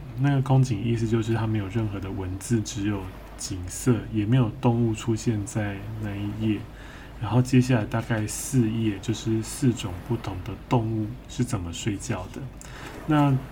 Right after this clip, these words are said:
每一页它写一个动物的时候呢，它大概也会有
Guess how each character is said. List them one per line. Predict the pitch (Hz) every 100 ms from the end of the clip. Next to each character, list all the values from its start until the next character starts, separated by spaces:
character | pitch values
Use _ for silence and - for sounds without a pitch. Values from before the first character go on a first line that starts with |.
| - - -
每 | - 117
一 | 120 151 165
页 | 151
它 | 135 143 143 151
写 | - - 107 101
一 |
个 | 117 120
动 | 131 123
物 |
的 | 113 107
时 | - 110
候 | 117 110
呢， | 104 101
它 | 113
大 | 123 123
概 | 127
也 | 113 95 92
会 | - 117 104
有 | 98